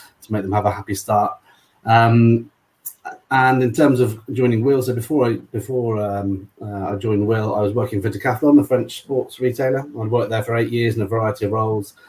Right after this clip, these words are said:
Learned a lot, actually. They, they give you a lot of responsibility and you learn very quickly. Um, and I've been working there in London for,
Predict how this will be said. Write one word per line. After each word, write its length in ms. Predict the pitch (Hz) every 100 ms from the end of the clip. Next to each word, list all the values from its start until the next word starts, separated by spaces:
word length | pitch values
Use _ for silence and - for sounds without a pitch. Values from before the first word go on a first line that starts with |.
| - _ _
Learned 220 | 113 101 110
a 40 |
lot, 240 | 117 107
actually. 320 | 104 101 104 104
They, 240 | 101 98 -
they 120 | 101
give 140 | 101
you 80 | 107
a 20 |
lot 100 | 104
of 60 | 101
responsibility 580 | 101 101 98 107 95 101
and 100 | 104
you 80 | 101
learn 160 | 104
very 180 | 98 95
quickly. 500 | - 98 - 104 98 - - - - _ -
Um, 480 | 104 104 107 107 -
and 40 |
I've 120 | 113
been 400 | 143 117 107 104
working 280 | 120 107 110
there 120 | 107
in 80 | 104
London 360 | 110 104 107 98
for, 260 | 104 104